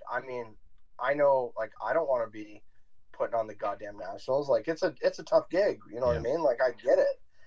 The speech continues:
Speaker 1: And especially after two years of covid, like, that's how this whole thing,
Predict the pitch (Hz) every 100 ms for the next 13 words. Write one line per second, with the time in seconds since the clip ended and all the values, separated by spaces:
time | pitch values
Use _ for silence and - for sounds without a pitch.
0 | - 156 165 - 190 214 - 165 151 151
1 | - 185 170 160 143 - 214 214 117 113
2 | 113 143 143 - 147 147 143 160 151 156
3 | 147